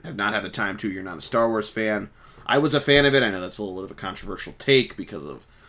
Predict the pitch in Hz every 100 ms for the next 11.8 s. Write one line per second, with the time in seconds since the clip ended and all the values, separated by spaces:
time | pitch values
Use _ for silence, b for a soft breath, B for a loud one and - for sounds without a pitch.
0 | b b - 82 85 85 85 92 92 85
1 | 82 87 92 90 92 80 80 78 - -
2 | - 80 - 92 90 78 69 80 64 -
3 | 104 - 98 92 87 92 - - 165 165
4 | 151 143 131 110 95 87 - 90 85 78
5 | 71 71 82 95 87 95 92 85 85 90
6 | - 80 80 135 147 131 113 - b b
7 | b 110 110 160 202 185 180 170 151 147
8 | 147 135 - 123 117 113 113 107 107 95
9 | - - 110 98 - 98 - 95 90 87
10 | - 92 92 92 87 - 90 - 92 90
11 | 92 95 98 92 90 - 90